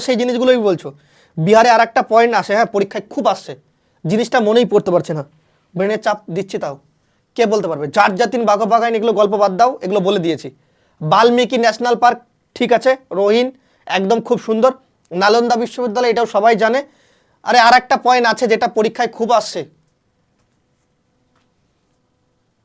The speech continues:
উম, কম শিক্ষিত, সেটা আলাদা ব্যাপার,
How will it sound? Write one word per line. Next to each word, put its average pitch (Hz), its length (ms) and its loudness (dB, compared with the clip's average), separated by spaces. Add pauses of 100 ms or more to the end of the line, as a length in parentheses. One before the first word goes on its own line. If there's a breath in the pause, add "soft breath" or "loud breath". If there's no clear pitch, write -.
উম, 170 520 -12 (580)
কম 208 120 0 (120)
শিক্ষিত, 247 320 -6 (120)
সেটা 240 220 -2
আলাদা 220 200 0
ব্যাপার, 208 180 -4